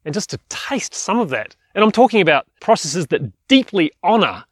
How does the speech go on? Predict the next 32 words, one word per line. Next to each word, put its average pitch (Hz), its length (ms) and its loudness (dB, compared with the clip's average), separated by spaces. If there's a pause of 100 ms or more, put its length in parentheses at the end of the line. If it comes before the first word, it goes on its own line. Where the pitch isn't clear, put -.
(100)
and 156 180 -2
because 202 280 4
they 170 140 4
never 196 240 2
separate, 185 500 0
they 160 80 -2
don't 175 180 -2
need 170 140 -4
to 139 60 -12
try 185 240 0
and 139 100 -4
reintegrate 165 600 0
or 127 80 -4
assemble 139 580 -2 (720)
intuition 214 640 2
and 131 180 -6
feeling 170 760 0 (360)
and, 143 220 -2
and 131 280 -4
deep 240 260 2
intention 151 800 -4 (220)
and 147 240 -2
thorough 226 560 2
immersion 160 840 0
in, 143 360 -6
in 147 140 -4
the 131 100 -2
reality 196 420 4
of 151 80 -2
what's - 180 -4
going 151 260 -2
on, 135 380 -4